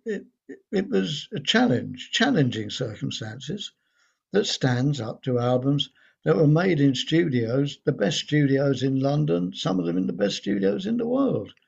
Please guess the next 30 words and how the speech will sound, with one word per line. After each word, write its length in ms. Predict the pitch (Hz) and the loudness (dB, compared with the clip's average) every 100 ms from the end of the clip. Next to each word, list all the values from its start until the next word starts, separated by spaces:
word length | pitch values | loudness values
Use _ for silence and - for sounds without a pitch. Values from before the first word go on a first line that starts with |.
| _ _ _ _ _ 160 | _ _ _ _ _ 0
at 200 | 175 208 | 0 0
incredible 800 | 185 156 - - 220 180 156 | -2 0 0 0 -2 0 0
expense. 720 | 135 - - 165 - - - - _ _ _ _ - | 0 -2 -2 0 0 -4 -12 -16 _ _ _ _ -4
And 180 | 151 175 | -2 0
this 180 | 202 | -2
was 180 | 196 156 | -2 -2
made 420 | 165 160 175 156 - _ _ _ _ _ - | 0 0 0 -2 -8 _ _ _ _ _ -6
not 200 | - - | -6 -2
cheap 260 | 151 151 | 2 2
as 160 | - - | 0 -6
chips, 500 | - - - - - _ _ | -4 -4 -4 -8 -18 _ _
but 240 | 175 139 - _ _ - | -4 -4 -6 _ _ -2
it 120 | 139 | -2
was, 300 | - 123 - | -2 -6 -6
it 180 | 147 123 | -6 -6
was, 220 | 151 143 - - - _ _ _ - 508 | -8 -12 -14 -18 -20 _ _ _ -14 -2
it, 240 | - - - - - - | 0 0 -2 -12 -14 -4
compared 380 | - 92 185 190 | -2 0 2 2
with 100 | 151 | 2
the 80 | 160 | 0
budgets 500 | 160 160 143 139 - | 0 0 0 -4 -4
that 100 | 160 | 0
we, 240 | 143 143 | 2 2
money 380 | 156 143 160 143 | 2 2 2 0
we 120 | 131 | 0
used 400 | 131 160 254 254 | -2 0 0 -2
to 60 | - | -6
spend 320 | - 117 113 | -6 -6 -4
on 180 | 113 113 | -4 -4
albums, 560 | 117 - - 165 147 | -4 -6 -6 -8 -10